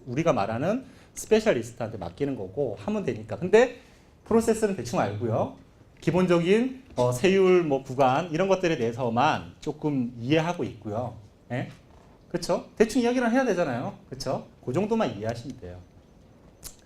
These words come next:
자, 그리고 요거는 이제 살짝 얘기를 좀 드릴게요. 어, 왜 이건 얘기를 드려야 되냐면 뒤에 이제 요 케이스, 우리 오늘 케이스 문제를 푸는 거니까 케이스에 해당되는 거예요.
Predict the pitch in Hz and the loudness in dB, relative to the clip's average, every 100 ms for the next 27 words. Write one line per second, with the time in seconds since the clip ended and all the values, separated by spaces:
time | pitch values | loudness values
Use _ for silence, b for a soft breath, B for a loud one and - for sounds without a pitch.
0 | b b b b b - 117 117 131 131 | b b b b b -6 -6 -6 -6 -6
1 | 131 208 277 302 - - - - - - | 0 2 2 -4 -14 -20 -20 -20 -20 -20
2 | - B B B 147 190 190 190 185 127 | -20 B B B 4 6 6 6 2 2
3 | 123 113 123 127 107 110 107 101 101 92 | 0 0 -6 -4 -6 -6 -8 -8 -10 -12
4 | 98 95 95 175 - - B B B B | -14 -10 -6 -6 -8 -20 B B B B
5 | B 117 117 117 165 190 196 156 139 160 | B 0 0 4 4 4 2 2 0 0
6 | 135 143 139 113 101 147 123 - - 139 | 2 2 2 -4 -4 -4 -4 -8 -6 2
7 | 175 180 165 143 139 147 175 302 285 - | 4 4 2 0 0 -2 0 4 6 4
8 | 180 131 175 175 170 - 277 254 147 151 | -2 0 0 0 0 2 2 2 0 0
9 | 147 208 180 120 107 185 127 - 233 226 | 0 -2 0 -2 0 2 2 2 0 2
10 | 208 269 247 165 110 90 | 0 0 0 0 -2 -8